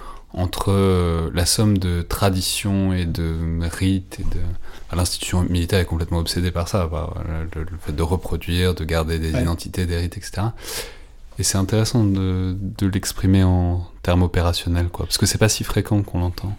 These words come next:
Speaker 2: Oui, alors c'est, alors ça peut être à la fois, euh, comment dire, euh, euh, une source d'inspiration, euh, même technique, opérationnelle, hein, après tout,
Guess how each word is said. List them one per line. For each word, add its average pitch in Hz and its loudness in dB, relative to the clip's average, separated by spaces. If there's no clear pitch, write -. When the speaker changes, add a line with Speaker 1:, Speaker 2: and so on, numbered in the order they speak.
Speaker 2:
Oui, 202 6
alors 120 4
c'est, - 2
alors 123 0
ça 113 -2
peut 131 0
être - -4
à 143 6
la 160 12
fois, 156 10
euh, 117 4
comment 120 0
dire, 117 2
euh, 107 2
euh, 107 -2
une 110 -2
source - 2
d'inspiration, 123 2
euh, 110 -2
même 107 0
technique, - 0
opérationnelle, 139 0
hein, 190 2
après - -2
tout, 208 -4